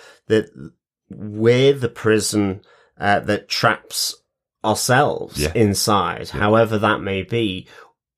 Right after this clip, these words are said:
Speaker 1: You don't need the rails. You don't need the, the,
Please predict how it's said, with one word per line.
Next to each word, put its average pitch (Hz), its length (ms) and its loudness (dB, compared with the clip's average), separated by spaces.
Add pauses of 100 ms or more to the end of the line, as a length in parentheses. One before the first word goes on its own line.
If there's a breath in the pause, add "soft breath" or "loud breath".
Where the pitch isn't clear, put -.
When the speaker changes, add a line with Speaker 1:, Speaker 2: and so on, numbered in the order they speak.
(160)
Speaker 1:
You 110 80 -8
don't 117 340 2
need 127 420 2
the 117 140 0
rails. 95 720 0
You 101 60 -4
don't 107 280 2
need 120 440 0 (460 soft breath)
the, 98 480 -2 (420)
the, 110 220 0